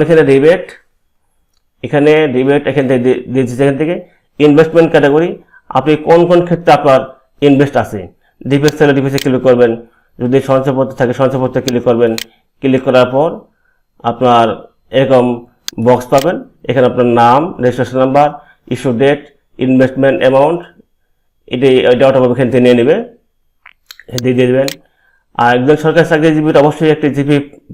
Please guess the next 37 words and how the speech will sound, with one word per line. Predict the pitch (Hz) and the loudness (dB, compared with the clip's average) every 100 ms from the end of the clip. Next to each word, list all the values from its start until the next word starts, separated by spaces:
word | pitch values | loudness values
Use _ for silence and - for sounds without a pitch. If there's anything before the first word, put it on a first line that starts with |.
| - | -4
ফান্ড | 131 131 | -2 0
থাকে, | 135 143 170 - | 0 0 -4 -4
জিপিএফ | 135 131 127 - | -4 0 0 0
ফান্ড | 123 117 | -4 -2
থাকে। | 123 180 226 _ _ _ _ - | -2 -2 -6 _ _ _ _ -8
এখানে | 123 131 | -2 2
অ্যাকাউন্ট | 131 135 135 | 2 2 2
নাম্বারে | 131 135 131 | 2 0 0
দিবেন। | 139 160 190 - _ _ 143 | 0 -2 -4 -16 _ _ -12
আপনি | - 127 151 156 | -8 -4 -2 -2
এক | - - - 139 | -4 -16 -4 -2
বছরে, | 135 139 107 85 _ _ _ - 123 | -2 -2 -4 -8 _ _ _ -6 -4
অর্থাৎ | 151 131 147 | -2 0 0
গত | 147 151 | 2 2
অর্থ | 139 147 147 | 2 0 -2
বছরে | 147 135 139 170 _ _ _ - | -2 -4 -6 -8 _ _ _ -8
আপনি | 123 131 135 | -4 0 2
মোট | 147 151 151 | 2 0 -4
কত | 143 135 | -4 -2
টাকা | 131 147 190 - _ _ _ - | 0 -2 -4 -12 _ _ _ -6
কর্তন | 135 135 139 131 | -4 0 -2 0
করিয়েছেন | 127 127 165 202 - - | 0 0 -2 -6 -8 -8
সেটি | - 131 | -4 -2
এখান | 131 127 | -2 -2
থেকে | 160 226 - 117 | -4 -8 -10 -2
দিয়ে | 117 | 0
দেবেন। | 107 107 | 0 -2
আমি | 117 | -2
এখান | 117 117 | -2 -2
থেকে | 117 | -2
দিয়ে | 113 113 | 0 -2
দিচ্ছি। | 113 - 220 247 _ _ _ - _ _ _ - 139 | -4 -6 -8 -10 _ _ _ -20 _ _ _ -4 0
এখান | 156 | 2
থেকে | 156 165 | 4 2
আপনারা | 165 160 190 - _ _ 117 | 2 -2 -4 -10 _ _ -4
দুটি | 139 151 151 | -2 2 2
অ্যাকাউন্ট | 147 147 | 4 4